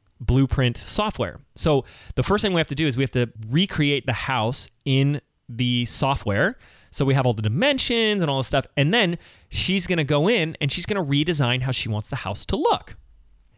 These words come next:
And then when she's finished with that, she will have a finished blueprint of what the house will look like when it's done. And then we work towards that. Yeah, that sounds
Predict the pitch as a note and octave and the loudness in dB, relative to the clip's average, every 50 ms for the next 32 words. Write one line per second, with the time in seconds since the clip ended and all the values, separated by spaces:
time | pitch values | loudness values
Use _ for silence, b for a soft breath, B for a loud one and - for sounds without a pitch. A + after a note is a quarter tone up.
0 | _ _ _ _ - D3+ C#3+ C#3+ C#3+ D3 D3 - _ _ - B2+ A#2+ A#2+ B2+ E3 | _ _ _ _ -2 0 2 2 2 0 -2 -6 _ _ -2 0 2 2 4 4
1 | A3 A#3+ F3 D#3+ F3+ - - C#3 C#3+ D3 - - D3 C3+ A#2+ - - E3 E3 D3+ | 4 4 2 0 0 -2 0 0 0 0 0 0 -2 -2 -4 -4 -4 -2 -2 -2
2 | C#3+ - - C3 - G3+ G#3 F#3 - - - F#3 G#3+ G#3 G#3 F#3 E3 C3+ - - | -2 -2 -2 -2 0 0 0 -2 -2 -2 0 0 0 0 0 -2 -4 -4 -6 -12
3 | _ _ - G3 A3 C4 C4 - - - - _ _ _ _ - A#2 G#2+ C#3 F3+ | _ _ -4 -2 -2 -2 -4 -4 -6 -10 -14 _ _ _ _ -8 -2 0 2 2
4 | A#3+ B3+ - - B2 A#2 D3 F3+ - - - _ _ _ _ _ _ _ _ _ | 2 2 0 -2 -2 -2 -2 -4 -8 -14 -18 _ _ _ _ _ _ _ _ _
5 | _ _ _ _ _ _ - D3+ B2 B2 C3+ D#3+ F#3 - G3 E3+ D3+ D#3+ D#3+ - | _ _ _ _ _ _ -2 -2 0 2 2 0 0 0 -2 -2 0 0 -2 -2
6 | - - C#3+ C3+ C#3 F#3 A3+ - - D3 B2+ B2+ - B2+ C3 C3+ B2+ - - A2+ | -2 -2 0 0 2 0 0 0 2 0 0 2 2 0 0 0 -2 -4 -4 -2
7 | D3 C#3+ A#2+ F#2+ - - C#3+ - - _ _ _ _ _ _ _ _ _ _ _ | 0 0 0 -2 -6 -10 -16 -18 -20 _ _ _ _ _ _ _ _ _ _ _
8 | _ _ - D3 C#3 D3 D#3+ E3 E3 D3+ D#3+ E3+ D3+ B2 A#2+ B2+ C#3 D3 - - | _ _ -2 0 2 4 4 4 4 4 4 2 2 2 2 2 2 2 0 -4
9 | - _ - - - - C3+ B2+ B2+ - - - _ - B2+ D#3+ F3+ C#3+ - - | -14 _ -10 -4 0 2 2 2 2 0 -4 -14 _ -6 -2 -2 -2 -2 -4 -8
10 | - - - - - _ _ _ _ _ _ _ _ _ _ _ F#3+ A#2 G#2 G#2+ | -14 -16 -18 -20 -20 _ _ _ _ _ _ _ _ _ _ _ -6 -2 0 2
11 | G#2 A2 A#2+ C3+ D3 - _ _ _ _ _ _ _ _ - - A#2 - - - | 2 2 2 0 -2 -6 _ _ _ _ _ _ _ _ -6 -4 -4 -4 -2 0
12 | C#3 C3+ C3 B2 - - | 0 0 0 -2 -4 -8